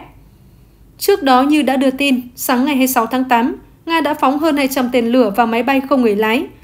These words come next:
làm hư hại cơ sở hạ tầng năng lượng của Ukraine. Tổng thống Mỹ Joe Biden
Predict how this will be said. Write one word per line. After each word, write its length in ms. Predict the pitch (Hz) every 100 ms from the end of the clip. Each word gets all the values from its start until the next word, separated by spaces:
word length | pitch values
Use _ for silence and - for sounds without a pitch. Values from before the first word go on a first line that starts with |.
| - -
làm 160 | 302
hư 100 | 339
hại 200 | 320 269
cơ 160 | 226 277
sở 140 | 277
hạ 120 | 226
tầng 260 | 208 247 214
năng 160 | 233 233
lượng 220 | 247 220
của 100 | 226
Ukraine. 480 | 233 226 233 254 247 - - - - - -
Tổng 160 | 311 269
thống 180 | 294 294
Mỹ 160 | 311
Joe 180 | 339 302
Biden 400 | 247 240 247 202